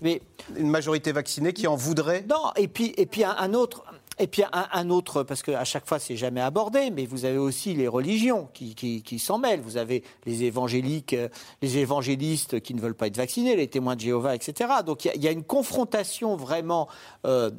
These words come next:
Speaker 1: vraiment massive sur, euh, ces obligations vaccinales, mais je pense que le gouvernement ne peut pas faire autrement que de rendre obligatoire,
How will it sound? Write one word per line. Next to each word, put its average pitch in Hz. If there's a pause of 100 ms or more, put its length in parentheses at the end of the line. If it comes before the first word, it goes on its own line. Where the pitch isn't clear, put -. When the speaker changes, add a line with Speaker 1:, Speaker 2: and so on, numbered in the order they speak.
(120)
Speaker 1:
vraiment 202
massive 170
sur, 139
euh, -
ces 139
obligations 135
vaccinales, 151
mais 131
je 127
pense 254
que 165
le 135
gouvernement 160
ne 175
peut 151
pas 247
faire 180
autrement 175
que -
de 147
rendre 175
obligatoire, 147